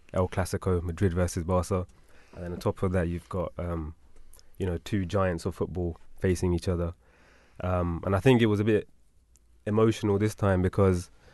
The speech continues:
um, it's, it's probably gonna be the last time that Ronaldo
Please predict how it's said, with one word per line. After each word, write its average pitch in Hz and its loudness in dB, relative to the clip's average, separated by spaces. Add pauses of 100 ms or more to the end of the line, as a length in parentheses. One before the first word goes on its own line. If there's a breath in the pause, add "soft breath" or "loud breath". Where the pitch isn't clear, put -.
(480 soft breath)
um, 90 2 (380)
it's, 98 2 (200)
it's 101 0
probably 104 6
gonna 98 4
be 95 4
the 92 4
last 92 4
time 92 4
that 90 2
Ronaldo 87 4